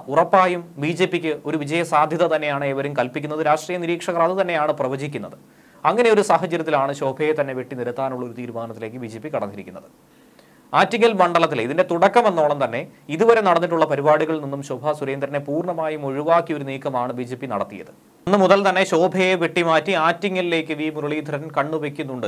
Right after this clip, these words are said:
ലക്ഷ്യം വെക്കുന്നുണ്ട് എന്നുള്ള ഒരു ആരോപണം ശോഭാപക്ഷക്കാർ ഉയർത്തിയിരുന്നു. പ്രധാനമായും ഈഴവ വോട്ടുകൾക്ക് സ്വാധീനമുള്ള ഈ മണ്ഡലം ബി ജെ പി സ്ഥാനാർത്ഥിയായിരുന്ന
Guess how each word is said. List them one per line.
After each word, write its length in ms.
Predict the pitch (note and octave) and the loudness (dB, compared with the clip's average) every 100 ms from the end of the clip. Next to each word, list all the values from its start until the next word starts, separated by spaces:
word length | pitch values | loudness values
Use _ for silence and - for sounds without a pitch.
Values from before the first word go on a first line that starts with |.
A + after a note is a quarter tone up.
| G#2 | -4
ലക്ഷ്യം 280 | A#2 - E3 | -4 -6 -6
വെക്കുന്നുണ്ട് 420 | D#3+ D#3+ D3+ D3 D3+ C#3 | -6 -6 -6 -4 -2 -2
എന്നുള്ള 240 | C3 B2 D3+ - - | -4 -4 -4 -6 -4
ഒരു 100 | B2+ C3 | 2 4
ആരോപണം 400 | D3 D#3+ D3 E3 D#3+ | 4 2 0 -4 -4
ശോഭാപക്ഷക്കാർ 760 | D#3 D#3 E3 D#3+ - C#3 C3 B2+ - A2 | -4 -2 -4 -4 -6 -4 -2 -4 -8 -8
ഉയർത്തിയിരുന്നു. 560 | A2 G#2 G2+ E2+ D#2+ - _ _ _ _ | -8 -6 -10 -12 -16 -20 _ _ _ _
പ്രധാനമായും 560 | - D3 D#3 D#3+ E3 E3+ E3 | -4 0 2 2 0 -2 0
ഈഴവ 260 | F#3+ G#3 G3 | 2 4 4
വോട്ടുകൾക്ക് 480 | F3 F3 E3+ E3 E3 - | 2 0 -2 -2 -4 -4
സ്വാധീനമുള്ള 640 | C#3+ C#3+ E3 D#3 D3 C#3+ C#3 | -2 -2 -2 -4 -2 -4 -2
ഈ 20 | D#3+ C3 | -4 -4
മണ്ഡലം 360 | A#2+ A#2+ F2+ - _ _ _ _ _ E3+ | -2 -2 -4 -8 _ _ _ _ _ 0
ബി 80 | G#3 | 2
ജെ 60 | A3+ | 0
പി 80 | G#3+ | 2
സ്ഥാനാർത്ഥിയായിരുന്ന 720 | G3 F3+ F3 E3+ D#3+ D#3+ D#3+ | 4 4 2 2 2 2 -2